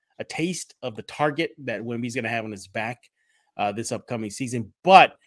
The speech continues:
Summer League is starting, and Wemby likely is gonna get his first N B A taste, at least on the Summer League level, uh, this Friday out in Las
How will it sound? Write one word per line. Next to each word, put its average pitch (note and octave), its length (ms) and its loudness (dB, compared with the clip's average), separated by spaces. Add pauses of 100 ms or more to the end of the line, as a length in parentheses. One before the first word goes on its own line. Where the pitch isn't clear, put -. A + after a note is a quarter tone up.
(220)
Summer A#3+ 540 4
League G3+ 280 0
is A2+ 100 -6
starting, G2 580 0
and A2+ 180 -8
Wemby D3+ 680 -4
likely C3+ 360 2
is B2+ 60 -4
gonna B2+ 140 0
get A2+ 360 -4 (100)
his B2 160 -10
first A#2+ 320 -6
N B2+ 140 -6
B A#2+ 160 -4
A G#2+ 120 -2
taste, C#3 440 -4
at G2 100 -10
least B2+ 140 -8
on A2+ 60 -6
the - 60 -14
Summer G3+ 260 0
League A#2+ 200 -4
level, G#2+ 320 -6 (400)
uh, G#2+ 200 2
this G2+ 180 -8
Friday G#2+ 340 -2
out G#2 140 0
in G2 80 -6
Las F#2+ 240 -6